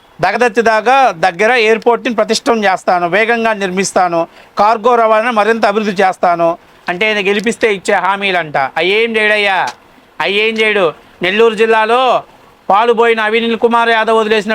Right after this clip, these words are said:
బెట్టింగ్ను డెవలప్ చేస్తాడు, సారాయిని అభివృద్ధి చేస్తాడు, గంజాయిని అభివృద్ధి చేస్తాడు. మనుషుల్ని ఎక్స్‌పోర్ట్ అన్నాడు కదా, ఆ ఎక్స్‌పోర్ట్ ఏందయ్యా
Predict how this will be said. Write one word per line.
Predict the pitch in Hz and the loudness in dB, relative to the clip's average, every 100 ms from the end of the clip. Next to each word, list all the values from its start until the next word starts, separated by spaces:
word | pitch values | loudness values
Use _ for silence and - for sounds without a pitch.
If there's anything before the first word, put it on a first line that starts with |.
| 180 | -2
బెట్టింగ్ను | 208 - 240 233 233 | -2 0 0 0 0
డెవలప్ | 226 220 190 | 0 0 0
చేస్తాడు, | 214 208 220 214 185 139 - - 208 | -2 0 -2 0 0 -2 -10 -6 -2
సారాయిని | 214 240 247 240 226 | 0 0 -2 -2 -2
అభివృద్ధి | 226 220 220 | 0 2 2
చేస్తాడు, | 208 233 226 226 170 - - 151 | 2 0 0 0 0 -4 -16 -6
గంజాయిని | 180 226 240 247 240 | -4 -2 -2 0 -2
అభివృద్ధి | 226 220 226 | -2 0 0
చేస్తాడు. | 214 202 220 233 233 160 - - 175 | 0 0 -2 2 2 0 -4 -12 -4
మనుషుల్ని | 202 233 247 247 226 196 - - 185 | -2 0 0 0 0 -2 -4 -10 -8
ఎక్స్‌పోర్ట్ | 180 - 254 240 | -8 0 0 0
అన్నాడు | 240 233 226 | -2 0 0
కదా, | 220 214 180 147 - - | 0 0 0 -2 -8 -4
ఆ | 175 180 | -2 -2
ఎక్స్‌పోర్ట్ | 175 - 226 190 220 | -4 -2 0 0 -2
ఏందయ్యా | 208 202 | 0 0